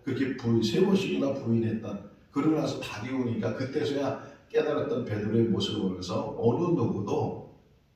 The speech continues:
자신 있게 자기가 얘기하지만 어느 상황이 닥치게 되면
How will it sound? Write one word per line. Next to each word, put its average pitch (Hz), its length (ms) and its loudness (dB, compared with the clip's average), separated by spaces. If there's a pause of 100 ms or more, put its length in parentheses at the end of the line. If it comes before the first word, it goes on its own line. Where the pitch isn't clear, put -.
(120)
자신 - 560 -2
있게 143 380 2
자기가 117 340 0
얘기하지만 110 840 2 (200)
어느 147 240 4
상황이 143 460 -2
닥치게 139 420 -2
되면 - 640 0